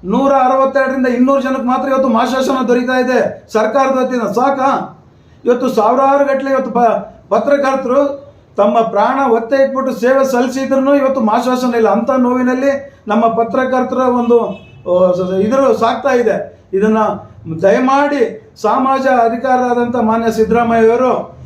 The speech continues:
ಖಂಡಿತ ನಾನು ನ್ಯಾಯಾಲಯಕ್ಕೆ ಹೋಗುವುದಕ್ಕೆ ಮುಂಚೆ ಮತ್ತೊಮ್ಮೆ ಪರಿಶೀಲಿಸಿ ನ್ಯಾಯ ಕೊಡೋ ನಿಟ್ಟಿನಲ್ಲಿ ಸಾಕ್ಬೇಕಂದ್ಬಿಟ್ಟು ಮತ್ತೊಮ್ಮೆ ನಾನು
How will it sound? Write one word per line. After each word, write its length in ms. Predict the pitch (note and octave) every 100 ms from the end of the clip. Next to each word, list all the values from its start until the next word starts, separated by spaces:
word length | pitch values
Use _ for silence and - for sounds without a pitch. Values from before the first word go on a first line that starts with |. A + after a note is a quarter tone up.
| -
ಖಂಡಿತ 400 | G3+ B3+ B3+ C4 C4 - - - - F#3
ನಾನು 260 | G3+ A3+
ನ್ಯಾಯಾಲಯಕ್ಕೆ 720 | A3 G3 A#3 B3 B3+ B3 B3 B3
ಹೋಗುವುದಕ್ಕೆ 540 | A3 A#3 B3 A#3+ A#3
ಮುಂಚೆ 360 | A3 C4+ C4+ A3
ಮತ್ತೊಮ್ಮೆ 440 | A3+ - B3 B3
ಪರಿಶೀಲಿಸಿ 880 | A3+ A3+ A#3+ B3 B3 A#3+ A#3+ - - - -
ನ್ಯಾಯ 340 | F3 A3 C4
ಕೊಡೋ 300 | B3+ A#3+ B3
ನಿಟ್ಟಿನಲ್ಲಿ 420 | A#3+ A3+ G3 B3 A3+
ಸಾಕ್ಬೇಕಂದ್ಬಿಟ್ಟು 800 | A3 A3+ A#3 A3+ A3+ A3 A3+ A#3
ಮತ್ತೊಮ್ಮೆ 460 | G3+ G3+ A#3+ A#3+
ನಾನು 520 | A3 A3+ B3 B3 -